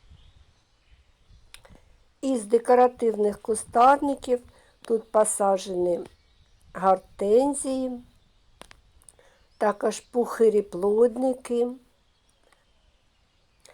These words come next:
і чотири сорта барбариса Тунберга. Пухирі-плодники, е, теж чотири, чотири рослини,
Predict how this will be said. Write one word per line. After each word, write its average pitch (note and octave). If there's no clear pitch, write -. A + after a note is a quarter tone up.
і A#3+
чотири G3+
сорта C4+
барбариса F#3+
Тунберга. E3+
Пухирі-плодники, C4+
е, G3+
теж G3+
чотири, F#3+
чотири G3+
рослини, B3